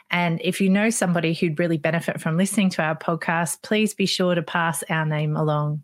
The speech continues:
Also, check out our free peer support group, the Beyond Sleep Training Project, and our wonderful website, w w w dot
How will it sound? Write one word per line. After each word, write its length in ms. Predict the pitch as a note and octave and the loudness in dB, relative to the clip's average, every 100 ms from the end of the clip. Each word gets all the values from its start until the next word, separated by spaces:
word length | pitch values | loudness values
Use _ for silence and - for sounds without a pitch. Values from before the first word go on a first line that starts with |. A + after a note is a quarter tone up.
| _ _ _ - - - - - - | _ _ _ -14 -10 -10 -12 -18 -8
Also, 320 | - G3+ G3+ F#3 | -2 0 2 0
check 320 | - F3+ F3 | 0 -2 0
out 240 | E3+ E3+ | -2 -2
our 200 | - D#3 | -2 -4
free 280 | D3 F3+ F3 | -2 0 0
peer 240 | - F3 | 0 -2
support 440 | E3+ - - F3 F3 | -2 -4 -4 -4 -2
group, 280 | F#3 F#3+ - | -2 -2 -4
the 60 | |
Beyond 340 | E3 F3 E3 D#3 | -4 -2 0 -2
Sleep 260 | - F3 | -4 -4
Training 360 | - F3+ E3+ E3+ | -2 -2 0 -2
Project, 720 | - F3 F3 F3+ F3+ - - - | -2 -2 0 -2 -4 -8 -14 -6
and 280 | E3+ D#3 D#3 | -2 0 -2
our 240 | E3 D3+ D#3 | -2 0 0
wonderful 380 | E3 E3+ F3 D#3+ | 0 0 0 0
website, 500 | D#3+ D3+ - D#3 D#3+ _ | 0 -2 -2 -2 -4 _
w 320 | - D#3+ D3+ D#3 | -4 -2 0 0
w 360 | D#3 D3+ D#3 | 0 0 0
w 360 | D3 D#3 D3+ D3+ | 0 -2 -2 -2
dot 260 | F3+ G3+ | 0 -2